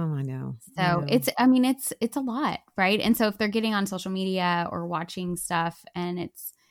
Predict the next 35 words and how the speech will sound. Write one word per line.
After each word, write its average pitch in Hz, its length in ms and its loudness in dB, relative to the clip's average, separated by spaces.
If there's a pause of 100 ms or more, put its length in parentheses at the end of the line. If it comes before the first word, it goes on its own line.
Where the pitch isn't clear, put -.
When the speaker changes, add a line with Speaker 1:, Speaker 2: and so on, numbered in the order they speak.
(140)
Speaker 2:
the 202 220 2
idea 190 640 4
of 170 160 2
it 147 200 0
is 170 200 -2
just 175 260 -2
kind 175 220 -2
of 170 260 -6
being 165 320 2
out 165 280 -4
there 151 540 -2 (560)
all 165 180 2
the 165 100 -2
time, 185 500 0 (380)
then 208 300 0 (280)
it's 196 180 -2 (100)
obviously 170 500 2
going 156 300 -2
to 170 120 -8
be 156 360 -2
an, 165 160 -6 (200)
you 202 140 0
know, 160 240 0
I 170 100 4
used 180 260 0
to 170 280 2 (140)
give 180 220 4
presentations 175 720 4
and 165 160 2
say, 160 440 2 (100)
I 165 100 4
used 175 260 4
to 180 80 0
name 165 200 4
my 151 240 -2